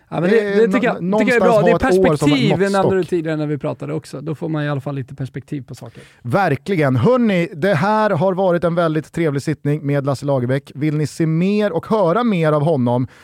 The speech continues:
Speaker 2: så rattar ni in via Plays Nations League-sändningar. Ikväll torsdag så är det Sverige mot Serbien på Friends. På söndag så ska vi försöka få revansch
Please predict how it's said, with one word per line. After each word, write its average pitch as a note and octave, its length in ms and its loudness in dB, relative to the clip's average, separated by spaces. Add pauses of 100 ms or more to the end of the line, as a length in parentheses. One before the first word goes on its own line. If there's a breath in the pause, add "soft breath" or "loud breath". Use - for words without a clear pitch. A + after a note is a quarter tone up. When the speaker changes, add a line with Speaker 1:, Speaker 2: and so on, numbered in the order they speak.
(180 loud breath)
Speaker 2:
så C3+ 160 -4
rattar D3 360 -2
ni D3+ 80 -4
in C3+ 220 -2
via C#3 160 0
Plays D3+ 380 -4
Nations C#3 400 -4
League-sändningar. D3+ 1200 -2
Ikväll D#3+ 320 -2
torsdag F#3 420 -2
så E3+ 220 -8
är D3+ 200 0
det C#3+ 220 -2
Sverige C#3+ 300 -2
mot C3+ 120 -2
Serbien C3 420 -2
på A#2+ 100 -10
Friends. A3+ 480 -2 (300 loud breath)
På B2+ 100 -4
söndag F#3+ 640 0
så D3 140 -6
ska - 140 -4
vi C3+ 120 -2
försöka C3 880 -2
få A#2+ 460 -2
revansch D#3 760 -2